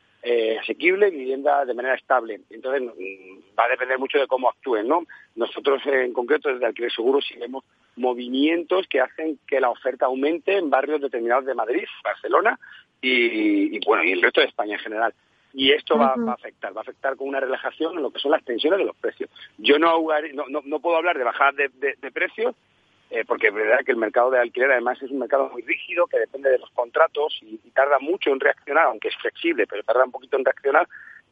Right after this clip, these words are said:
Speaker 1: Pero sí es cierto que el aumento de la oferta va a hacer una relajación en, en esas tensiones de, de precios.
Speaker 2: Y antes lo has comentado, el Build to Rent. La verdad es que los inversores, eh, bueno, pues están, mm, poniendo los ojos, ¿no? en este,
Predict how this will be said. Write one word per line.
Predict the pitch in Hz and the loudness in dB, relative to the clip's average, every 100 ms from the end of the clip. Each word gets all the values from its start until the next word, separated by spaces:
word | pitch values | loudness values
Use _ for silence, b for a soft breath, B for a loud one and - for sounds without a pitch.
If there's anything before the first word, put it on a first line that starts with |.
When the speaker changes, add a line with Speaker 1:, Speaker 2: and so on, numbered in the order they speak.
| _ | _
Speaker 1:
Pero | 127 117 | 4 4
sí | 117 - | 0 -2
es | 117 | -2
cierto | 135 123 151 135 | -2 0 0 0
que | 139 123 107 | 2 4 4
el | 104 | 4
aumento | 101 98 110 123 123 | 2 2 -2 0 2
de | |
la | 120 117 | 4 2
oferta | - - 143 - 156 - _ _ _ - | 0 0 -2 0 -2 -2 _ _ _ 0
va | |
a | 107 | 0
hacer | - 107 | 0 -4
una | 117 113 | -2 0
relajación | 101 104 - - 127 135 | 0 0 -2 0 0 0
en, | 120 98 90 87 | 0 0 -2 -2
en | 90 85 85 - - | 0 0 0 -4 -2
esas | 95 92 | 0 2
tensiones | 101 92 107 113 | 2 4 2 2
de, | 101 80 | 0 0
de | - 73 | -4 -8
precios. | - - - _ _ _ _ _ _ | -10 -12 -20 _ _ _ _ _ _
Speaker 2:
Y | 233 | 6
antes | 240 277 | 6 8
lo | 285 | 6
has | 277 | 6
comentado, | 285 277 247 220 208 214 196 | 2 2 4 6 8 8 6
el | - 220 214 | 4 2 2
Build | 226 233 | 2 4
to | 285 | 6
Rent. | 269 247 202 190 - B B | 8 8 4 2 -6 B B
La | 202 | 4
verdad | 202 | 4
es | 220 - | 4 2
que | |
los | 277 277 | 2 4
inversores, | 277 254 240 262 254 269 294 | 4 2 2 2 6 6 6
eh, | 226 | 2
bueno, | - 220 226 | 2 2 2
pues | 202 202 | 2 0
están, | 202 - 220 240 226 208 226 220 | -2 4 6 6 6 4 6 6
mm, | 214 | 8
poniendo | 214 214 269 | 6 8 8
los | 240 220 | 8 6
ojos, | 285 269 226 | 4 4 4
¿no? | 226 262 | 4 4
en | 233 214 | 4 2
este, | 220 - 240 233 | 0 0 4 6